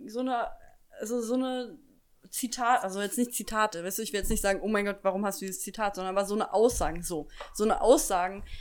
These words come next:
weißt du, was bringt das denn? Was bringt es denn, sich hinzustellen und zu sagen,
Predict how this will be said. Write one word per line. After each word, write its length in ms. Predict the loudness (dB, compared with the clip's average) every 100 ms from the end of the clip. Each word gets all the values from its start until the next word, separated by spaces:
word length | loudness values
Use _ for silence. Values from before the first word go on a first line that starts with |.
| -4
weißt 160 | 0 2
du, 60 | 2
was 160 | -2
bringt 420 | 4 6 6 6
das 220 | 2 -4 -6
denn? 320 | -8 -10 -16 _ -2
Was 220 | -2 6
bringt 360 | 6 8 6 4
es 140 | 0
denn, 180 | 0 0
sich 160 | -2 2
hinzustellen 760 | 4 4 2 -2 0 0 0
und 100 | -2
zu 120 | -2 2
sagen, 500 | 6 6 6 2